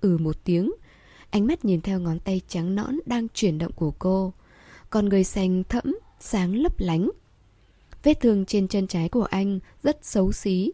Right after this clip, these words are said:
đáng sợ. Có khi ngay cả bản thân anh nhìn đến cũng thấy ghê tởm. Vậy mà cô lại thản nhiên chạm vào. Động tác mềm mại, dịu dàng. Thậm chí cô rất để tâm, rất nghiêm túc.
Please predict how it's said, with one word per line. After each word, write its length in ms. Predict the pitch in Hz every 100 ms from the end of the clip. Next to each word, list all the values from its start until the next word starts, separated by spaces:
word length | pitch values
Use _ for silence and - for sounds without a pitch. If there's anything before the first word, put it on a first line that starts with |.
| -
đáng 220 | 175 170 185
sợ. 300 | - 202 - - - -
Có 100 | -
khi 200 | 294 285
ngay 180 | 254 269
cả 180 | - 190
bản 200 | 180 165
thân 200 | 220 220
anh 240 | - 214 208
nhìn 240 | 175 151
đến 240 | 160 165 302 - -
cũng 200 | - 196
thấy 260 | - 202 165
ghê 180 | 202 190 -
tởm. 240 | 196 143 - _ _ _ _ _ - -
Vậy 200 | 214 202
mà 360 | 175 160 160 156 - -
cô 140 | 277
lại 180 | 254 233
thản 260 | - 220 170
nhiên 180 | 226 233
chạm 280 | 220 196 156
vào. 360 | 160 156 156 - - - -
Động 200 | 233 233 -
tác 220 | 294 -
mềm 320 | 196 180 165
mại, 200 | 175 175
dịu 280 | - 208 196
dàng. 440 | 160 160 156 156 151 - _ _ _ -
Thậm 180 | 247 -
chí 360 | 202 180 208 403 - -
cô 200 | 208 196
rất 340 | 247 302 -
để 200 | 208 170 -
tâm, 300 | 180 185 180 - -
rất 320 | - 254 -
nghiêm 280 | 185 185 175
túc. 300 | - 285